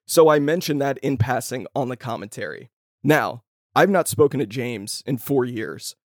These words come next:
There's no reason for that. It's just, you know, life, y-, just, uh, no reason. Three days ago, as I am editing this episode,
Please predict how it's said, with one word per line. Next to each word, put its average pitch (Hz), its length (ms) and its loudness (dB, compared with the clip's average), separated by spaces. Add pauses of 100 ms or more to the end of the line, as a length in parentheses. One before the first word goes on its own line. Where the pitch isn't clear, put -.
There's - 140 0
no 233 80 8
reason 135 360 0
for 151 120 -4
that. 147 80 2
It's 143 140 -6
just, 214 220 -6
you 233 60 0
know, 214 80 0
life, 175 600 -4
y-, 123 200 -12 (180)
just, - 300 -8
uh, 127 100 -8 (200)
no 277 200 0
reason. 262 260 -6 (760)
Three 247 320 2
days 185 340 2
ago, 113 260 -6 (400)
as 165 300 4
I 175 120 4
am 156 240 4
editing 135 420 0 (120)
this 156 360 2
episode, - 560 -2